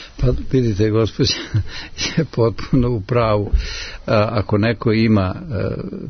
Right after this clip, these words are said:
tumor u dojci, on mora da bude praćen. E, naravno,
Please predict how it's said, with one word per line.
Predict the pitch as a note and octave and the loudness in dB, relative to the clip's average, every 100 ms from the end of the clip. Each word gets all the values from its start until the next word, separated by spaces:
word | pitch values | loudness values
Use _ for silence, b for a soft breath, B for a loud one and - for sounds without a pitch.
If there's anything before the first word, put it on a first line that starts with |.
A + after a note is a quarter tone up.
| - | -2
tumor | A2+ G2 F2+ | 2 2 4
u | F#2+ | 4
dojci, | F2 G2+ F#2 - F2+ | 4 2 0 -2 0
on | |
mora | E2+ F2+ G2 | 4 4 4
da | F#2 | 2
bude | G2 F#2+ | 2 0
praćen. | G2 G2+ F2+ - - | -2 -2 -2 -4 -6
E, | G#2 - - A2 F#2+ G2 F#2+ F#2 | -6 -10 -6 -2 0 2 0 2
naravno, | F#2+ G2 G2+ G2+ G2+ G2+ | 2 4 4 4 4 2